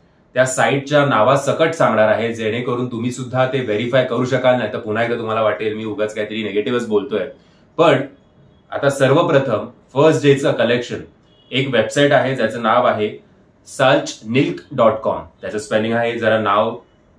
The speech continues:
अवघड आहे म्हणून मी spelling सांगतोय, नाही तर असं काही नाही. त्याचं spelling आहे एस ए एच, माफ करा, एस ए सी एच एन आय एल K,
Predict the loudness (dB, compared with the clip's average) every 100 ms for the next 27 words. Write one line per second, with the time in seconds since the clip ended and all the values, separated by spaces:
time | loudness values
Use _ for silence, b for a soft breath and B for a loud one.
0 | _ -10 -6 -2 -2 0 0 0 0 -4
1 | -4 -6 -8 -8 -4 -4 -4 -6 -8 -8
2 | -14 _ b b b -12 -6 -2 -2 0
3 | 0 0 0 0 0 -2 -4 0 0 -2
4 | -8 -2 -2 -2 -2 -2 -2 -10 -18 -20
5 | _ _ -20 -20 -20 -10 -2 0 0 -2
6 | 0 0 0 -2 0 0 0 -2 2 0
7 | -2 -10 _ _ _ _ 0 2 2 2
8 | 2 0 -2 -2 -2 -4 -6 -6